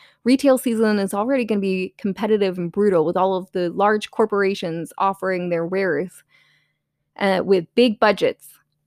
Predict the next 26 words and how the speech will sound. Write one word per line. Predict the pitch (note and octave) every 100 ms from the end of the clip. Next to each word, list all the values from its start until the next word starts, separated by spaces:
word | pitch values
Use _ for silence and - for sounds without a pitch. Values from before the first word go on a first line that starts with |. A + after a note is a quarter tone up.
| _ _
That's | G3+ G3+ -
the | G3+
other | G3+
thing | G3+ G3+ G3
to |
keep | - G#3
in | F#3+
mind | F3+ F3+ F3
there. | E3+
You're | F#3 G#3+
going | A#3 A#3
to | G#3
be | G#3
competing | G3 G#3 G#3 A3 A3 G#3
with | F#3+
a |
much | F#3+ B3+ -
smaller | - A3+ A3+ A3
budget, | F#3 F#3 F#3+ B3 _ _ -
unless | G3+ G#3 B3
you're | A#3+
a | G3
larger | F#3 F3+ F3+ F3
corporation, | F3+ F3+ E3+ D#3 E3 E3 F3 -
against | G3+ F3 A3 G3+ - _ _ _
those | G3 G#3+ A#3 -